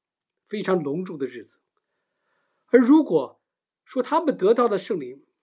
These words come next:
他们生命应该更新了。可是他们怎样呢？他们又去捕鱼了哈，彼得带头又回去捕鱼了。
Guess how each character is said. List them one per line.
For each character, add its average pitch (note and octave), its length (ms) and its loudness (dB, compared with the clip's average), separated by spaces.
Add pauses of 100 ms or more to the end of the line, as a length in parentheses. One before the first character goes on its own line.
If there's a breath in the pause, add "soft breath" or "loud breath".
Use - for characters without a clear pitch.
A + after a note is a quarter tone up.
他 - 140 -12
们 F#3 80 -4
生 G#3+ 160 -4
命 G#3+ 100 -4
应 F#3 60 -6
该 F3+ 120 -2
更 F#3+ 220 -8
新 G3 220 -10
了。 - 180 -14 (640)
可 - 140 -6
是 - 40 -4
他 A#3+ 80 2
们 A#3+ 100 0
怎 D3 180 -4
样 E3+ 160 -4
呢？ E3 180 -10 (720)
他 - 160 -6
们 A#3+ 180 8
又 D4+ 380 8
去 - 260 -6
捕 C3+ 300 -10
鱼 B2 180 -6
了 D3+ 80 -2
哈， C#3+ 320 -12
彼 C3+ 120 -10
得 D#3+ 120 0
带 D#3+ 140 -2
头 E3+ 80 -4
又 G#3 140 2
回 F#3 280 -2
去 - 100 -16
捕 C3 240 -14
鱼 B2 120 -10
了。 D3 140 -8